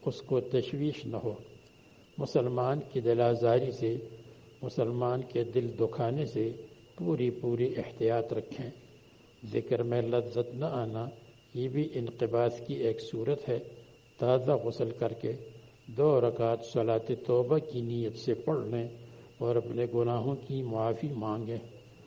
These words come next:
دیر تک استغفار میں مشغول رہیں۔ اللہ تعالیٰ کوتاہیوں سے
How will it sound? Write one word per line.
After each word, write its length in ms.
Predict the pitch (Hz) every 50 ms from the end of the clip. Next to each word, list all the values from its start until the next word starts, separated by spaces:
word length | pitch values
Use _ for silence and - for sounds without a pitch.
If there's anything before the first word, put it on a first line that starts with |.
| - - - _ _ 123 107
دیر 260 | 127 135 147 151 147
تک 340 | 135 - - 127 - - - -
استغفار 680 | - - - - - - - - - 127 117 120 123
میں 260 | 123 117 113 117 117 117 - - - - - - - - -
مشغول 520 | 123 123 123 - - 117 123 151 156 131 110
رہیں۔ 300 | 117 113 107 - 110 107 113 - - - - - - - - - - - - - - - - -
اللہ 320 | - 147 127 117 120 113 117 -
تعالیٰ 360 | - 117 113 117 117 120 117 113 - -
کوتاہیوں 580 | - 120 117 - - 120 117 113 143 143 120 110
سے 220 | - - 131 113